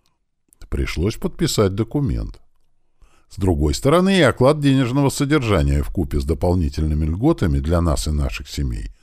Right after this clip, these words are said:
впечатлил не менее. Уже после года на службе у В К я могу считать себя весьма обеспеченным человеком. Будучи прикомандированы к В К в прямое подчинение, мы по-прежнему числились офицерами флота,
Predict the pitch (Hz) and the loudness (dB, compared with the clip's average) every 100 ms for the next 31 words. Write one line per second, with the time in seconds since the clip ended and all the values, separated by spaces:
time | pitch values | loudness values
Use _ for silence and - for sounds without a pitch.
0 | _ _ _ - - 101 110 120 131 127 | _ _ _ -6 -2 0 0 2 2 2
1 | 127 123 92 64 53 53 - - - - | 2 2 2 0 -4 -8 -10 -14 -18 -20
2 | - - - - 101 110 143 - 147 143 | -20 -20 -20 -6 0 2 2 2 0 2
3 | 135 131 101 98 101 - 123 82 85 90 | 2 4 4 2 0 0 -2 -2 0 2
4 | 85 98 - 165 139 98 92 110 135 107 | 2 0 2 2 4 4 2 0 -4 -4
5 | 101 107 - 98 92 87 - 107 107 107 | 0 0 0 2 4 2 2 2 2 2
6 | 95 87 73 82 76 73 82 78 71 50 | -2 -2 -2 -2 -4 -4 -4 -2 -2 -4
7 | - - - - _ _ _ _ _ _ | -10 -16 -18 -20 _ _ _ _ _ _
8 | _ _ _ _ _ 117 170 190 170 147 | _ _ _ _ _ 0 4 4 4 2
9 | 151 147 135 127 139 135 123 110 104 - | 2 4 4 4 4 6 6 4 2 2
10 | 113 - 95 - 98 98 95 76 85 - | 2 4 2 2 0 2 2 0 -2 -4
11 | - 73 60 69 123 151 - - _ _ | -2 -2 -2 -2 -2 -4 -10 -20 _ _
12 | 104 147 147 123 - 160 170 202 190 156 | 0 2 2 0 4 2 2 0 0 0
13 | 139 135 165 165 156 143 107 - 117 123 | 0 0 0 -2 -2 -2 -2 -2 0 2
14 | 139 139 - 113 - - | 0 -2 -2 -4 -4 -8